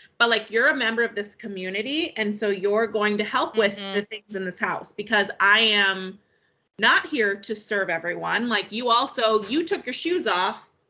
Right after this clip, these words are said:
Speaker 1: you put 'em back where they go. So, like, there is some,
Speaker 2: Exactly.
Speaker 1: some of that. And as they're getting older, they're getting more into that. Like, I go back and forth with how I feel about, like, allowance with kids and, like, money and that kind of thing, like, paying them to do stuff in their own house.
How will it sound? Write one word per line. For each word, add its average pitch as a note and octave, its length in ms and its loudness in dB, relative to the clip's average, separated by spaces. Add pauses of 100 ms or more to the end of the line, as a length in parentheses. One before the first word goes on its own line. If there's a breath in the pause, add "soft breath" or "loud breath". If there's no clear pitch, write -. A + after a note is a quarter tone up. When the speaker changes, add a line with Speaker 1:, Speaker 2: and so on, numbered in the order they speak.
(120)
Speaker 1:
you B3+ 160 -8
put C#4+ 200 0
'em A#3 100 2
back A3+ 280 2
where A3 100 -2
they F3 100 -2
go. G#3+ 420 2
So, C4 180 -4
like, B3 200 2
there D4+ 160 2
is G#4+ 160 2 (160)
some, C#4 140 -10
Speaker 2:
Exactly. - 240 -14
Speaker 1:
some D4+ 220 -4
of C4+ 120 -4
that. B3+ 220 6
And B3 100 -4
as D4 220 -2
they're D#4+ 160 -8
getting B3 280 -4
older, A3 640 0 (120 loud breath)
they're A#3 120 4
getting A3+ 260 2
more G3 160 -4
into C4+ 260 -4
that. B3 280 4
Like, A3+ 260 0
I - 180 4
go E4 120 -6
back C4+ 200 0
and C4 120 -8
forth A#3+ 240 -8
with A#3 120 -10
how A3 160 0
I A3 80 -2
feel G#3+ 220 -6
about, F#3 200 -4
like, G3+ 180 -6
allowance C4+ 580 -2
with B3 160 -8
kids A#3+ 420 0
and, G#3+ 160 0
like, G3+ 240 0
money A#3+ 520 2
and G#3 160 -2
that A3 200 4
kind B3 120 2
of A#3+ 60 -2
thing, A#3 120 -2
like, G#3+ 200 -2
paying A#3+ 340 0
them A#3 140 2
to A3 60 -2
do G#3+ 160 -2
stuff A3 220 -4
in G#3+ 80 -2
their G3+ 140 0
own G#3+ 100 -4
house. B3 280 0